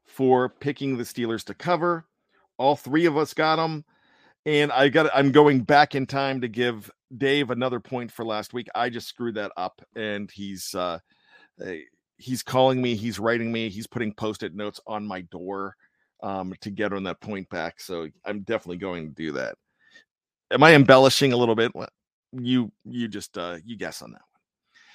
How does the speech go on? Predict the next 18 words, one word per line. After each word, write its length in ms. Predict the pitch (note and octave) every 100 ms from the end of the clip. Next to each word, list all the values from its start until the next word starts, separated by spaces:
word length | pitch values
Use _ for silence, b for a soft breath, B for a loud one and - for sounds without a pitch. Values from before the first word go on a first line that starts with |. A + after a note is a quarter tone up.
| b b
So, 520 | - A3+ B3+ A#3 F3
uh, 120 | C3+
let's 400 | C3+ D#3 F3+ - -
look 180 | E3+ F#3
at 100 | F3
this. 500 | F3+ D3 - - - -
Winning 440 | C#3 F3+ F#3+ F3+
the 120 | F3
week 480 | E3 F3+ F3 _ - _ _ _ _ _ _
with 340 | C3 D#3 B2+ -
four 220 | - F3 F3
points. 460 | - F3 D#3 G#2+
It's 140 | B2 C#3+
a 60 |
tie. 580 | A#2+ C#3+ E3 D#3+ A#2 D2+ _ _ _ -
Me 460 | B2 C3 D3+ F3+ F3
and 200 | D#3+ D#3+
Dave. 360 | D3+ E3+ F3